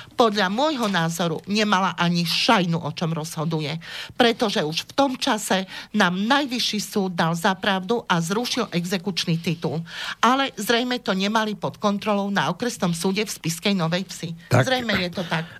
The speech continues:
Speaker 2: <clears throat> Ja sa nečudujem, ja sa nečudujem, lebo ja osobne mám skúsenosť, že na ministerstve financií sa stráca pošta. Alebo sa asi neeviduje. Pretože mne bolo povedané, že bohužiaľ výmenou,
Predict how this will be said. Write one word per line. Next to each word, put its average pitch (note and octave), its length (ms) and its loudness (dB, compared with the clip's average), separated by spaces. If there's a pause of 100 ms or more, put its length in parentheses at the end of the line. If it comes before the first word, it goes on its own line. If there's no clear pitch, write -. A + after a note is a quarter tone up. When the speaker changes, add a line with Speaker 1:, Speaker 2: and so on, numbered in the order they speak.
Speaker 2:
<clears throat> E3 280 6
Ja F#3 160 6
sa C#3+ 160 2
nečudujem, C3 880 2
ja C#3 80 2
sa C3 160 2
nečudujem, C3+ 480 2
lebo A#2 240 2
ja C#3 160 4
osobne C#3+ 400 2
mám A#2 240 2
skúsenosť, B2+ 560 2
že G#2+ 240 0 (340)
na A2 300 4 (400)
ministerstve C3+ 1120 2
financií B2+ 720 0
sa B2 240 2
stráca A2+ 400 0
pošta. - 480 -2 (120)
Alebo C3 200 4
sa F#3 240 0 (400)
asi E3+ 320 4
neeviduje. G#2+ 640 0 (400)
Pretože C#3+ 520 2 (240)
mne G#3 160 6
bolo F#3 280 2
povedané, C#3+ 760 0
že G3+ 200 2
bohužiaľ F#3 480 4
výmenou, E3 480 2